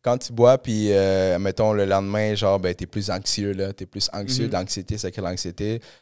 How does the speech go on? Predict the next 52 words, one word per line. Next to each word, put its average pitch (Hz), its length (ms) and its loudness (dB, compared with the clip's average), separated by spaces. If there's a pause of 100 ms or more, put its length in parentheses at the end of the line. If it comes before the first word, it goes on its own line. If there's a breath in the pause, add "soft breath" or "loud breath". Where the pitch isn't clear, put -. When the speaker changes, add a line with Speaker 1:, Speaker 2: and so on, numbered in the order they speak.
(200 soft breath)
Speaker 1:
Euh, 95 280 0
t'as 95 140 -4
encore 95 300 0
plus 104 160 -8
de 98 60 0
coups 92 180 -6
de 90 40 -20
voir, 101 240 6
t'as - 120 -4
m-, 95 240 -6 (120)
moins 95 200 -4
d'énergie, 95 420 -4
tu - 160 -10
dors 85 160 0
pas 90 140 0
bien. 95 320 -2 (520 loud breath)
Speaker 2:
Ouais, 101 60 -12
Speaker 1:
Si, 110 160 -4
Speaker 2:
ton 104 80 -6
Speaker 1:
si, 120 60 -2
Speaker 2:
sommeil 123 200 2
est 147 40 10
Speaker 1:
même, 185 80 10
Speaker 2:
moins - 140 -2
Speaker 1:
même 185 200 6
si 117 160 0
tu - 60 -4
Speaker 2:
réparateur. 113 140 -4
Speaker 1:
bois, 131 180 10
genre, 120 180 6
deux, 131 180 -2
trois 120 260 4
bières, 120 600 4 (560 soft breath)
puis, 104 380 -4
genre, 107 240 6
c'est - 100 -2
quand 113 140 2
même 117 160 2
constant, 113 600 4
ça 113 200 6
joue 123 100 0
quand 131 160 8
même 156 140 6
un 104 120 6
peu 120 200 2
dans, 95 280 4
dans 98 200 -2
Speaker 2:
Ouais. 135 60 -2
Speaker 1:
ton 98 180 -2
shit, 113 340 -6
là. 104 220 -4
Speaker 2:
Ouais. 104 40 -6